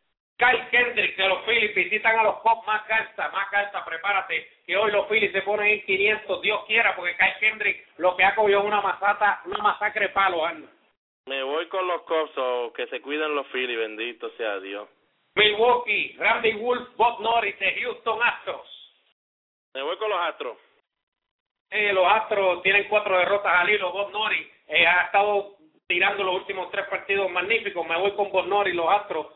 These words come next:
Speaker 1: Tommy Hunter visitan, los Orioles visitan a Felipe Paulino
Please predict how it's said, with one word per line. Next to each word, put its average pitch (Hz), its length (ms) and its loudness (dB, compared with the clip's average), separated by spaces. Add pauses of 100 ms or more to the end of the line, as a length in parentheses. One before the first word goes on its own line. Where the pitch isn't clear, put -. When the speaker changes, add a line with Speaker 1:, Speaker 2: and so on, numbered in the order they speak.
(120)
Speaker 1:
Tommy 214 300 2
Hunter 214 720 -2
visitan, 185 600 0
los 165 100 -2
Orioles 208 540 2
visitan 175 640 -6 (240)
a 160 480 4
Felipe 208 340 0
Paulino 202 760 0